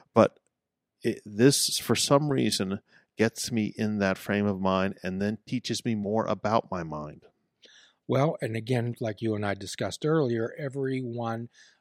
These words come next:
Speaker 2: places things in order of their own frame of reference.
Speaker 1: Right.
Speaker 2: Okay. My frame of reference happens to be the twelve-step recovery world,
Speaker 1: Mm-hmm.
Speaker 2: which of course would be the Big Book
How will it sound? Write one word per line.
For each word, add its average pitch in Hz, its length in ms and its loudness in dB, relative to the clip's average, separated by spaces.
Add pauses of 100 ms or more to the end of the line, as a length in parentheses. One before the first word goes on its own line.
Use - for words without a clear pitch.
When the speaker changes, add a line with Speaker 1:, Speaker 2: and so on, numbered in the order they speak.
(160)
Speaker 2:
places 147 680 -4
things 135 340 -4
in 123 140 -8
order 123 280 -4
of 120 240 -8
their 127 220 -6
own 143 180 -4
frame 117 360 -6
of 101 140 -10
reference. 85 480 -10
Speaker 1:
Right. 78 200 -4
Speaker 2:
Okay. 120 400 -4 (340)
My 127 400 4
frame 127 320 4
of 107 120 0
reference 120 560 -2
happens 113 460 -6
to 104 140 -10
be 104 400 -4
the 101 100 -12
twelve-step 98 520 -6
recovery 110 560 0
world, 95 460 -4
Speaker 1:
Mm-hmm. 104 360 0
Speaker 2:
which 113 260 -6
of 101 100 -10
course 104 320 -6
would 98 160 -4
be 98 120 -4
the 95 100 -6
Big 110 300 -2
Book 120 240 2